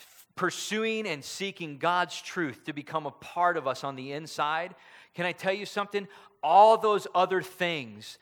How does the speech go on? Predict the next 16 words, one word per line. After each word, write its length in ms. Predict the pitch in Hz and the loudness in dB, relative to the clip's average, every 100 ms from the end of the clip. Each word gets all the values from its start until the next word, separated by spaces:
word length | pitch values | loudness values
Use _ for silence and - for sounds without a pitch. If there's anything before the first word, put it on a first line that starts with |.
| _ | _
that 120 | 147 143 | -8 -6
you're 100 | 139 | -6
facing 680 | - 175 185 185 190 190 143 | 0 2 2 -2 -8 -8 -4
or 100 | 147 | -4
that 200 | 143 151 | -4 -4
you'll 100 | 151 | -2
have 240 | 165 165 | -2 -2
to 100 | 156 | -4
deal 280 | 127 156 170 | -8 -6 -4
with 160 | 160 | -4
in 100 | 160 | -6
your 140 | 147 131 | -10 -4
life, 440 | 131 143 175 - - _ _ | -2 0 -2 -6 -20 _ _
they 140 | 135 185 | -2 -2
will 240 | 185 180 | 0 -2
be 320 | 147 175 151 | -2 -8 -10